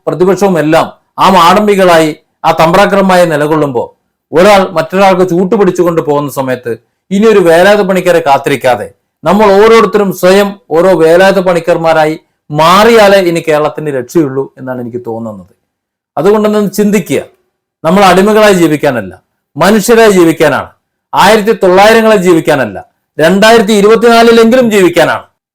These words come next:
നമ്മൾ പണിയെടുക്കേണ്ടത്. അതിനുവേണ്ടി ആയിരിക്കണം നമ്മൾ ഭരണാധികാരികളെ തെരഞ്ഞെടുക്കേണ്ടത്.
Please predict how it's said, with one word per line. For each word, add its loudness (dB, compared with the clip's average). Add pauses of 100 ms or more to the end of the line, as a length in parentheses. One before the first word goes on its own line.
(140)
നമ്മൾ 0
പണിയെടുക്കേണ്ടത്. 2 (440)
അതിനുവേണ്ടി 2
ആയിരിക്കണം 2
നമ്മൾ 0
ഭരണാധികാരികളെ 0
തെരഞ്ഞെടുക്കേണ്ടത്. -10